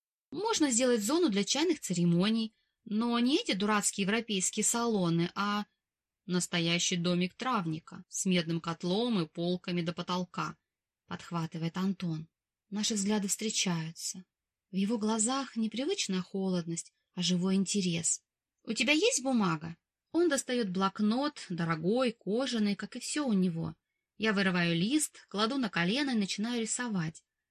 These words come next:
Антон наклоняется, его дыхание горячим веером скользит по моей шее. «Здесь можно». Его палец ложится рядом с моими линиями,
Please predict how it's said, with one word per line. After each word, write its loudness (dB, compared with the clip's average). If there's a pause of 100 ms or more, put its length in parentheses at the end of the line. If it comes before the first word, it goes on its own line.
(360)
Антон 0
наклоняется, -2 (340)
его -2
дыхание 4
горячим 2
веером 0
скользит -2
по -4
моей 0
шее. -2 (500)
«Здесь 0
можно». 2 (500)
Его -2
палец -2
ложится -2
рядом 0
с 2
моими 2
линиями, 0